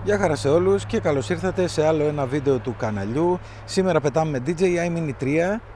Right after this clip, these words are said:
και θα απαντήσουμε σε μία συγκεκριμένη ερώτηση. Ζεσταίνεται το Mini τρία Pro;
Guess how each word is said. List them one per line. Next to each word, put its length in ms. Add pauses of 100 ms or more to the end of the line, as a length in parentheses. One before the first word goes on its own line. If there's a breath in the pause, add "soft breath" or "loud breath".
(140)
και 140
θα 120
απαντήσουμε 680
σε 240
μία 260
συγκεκριμένη 640
ερώτηση. 520 (100)
Ζεσταίνεται 680
το 160
Mini 220
τρία 260
Pro; 240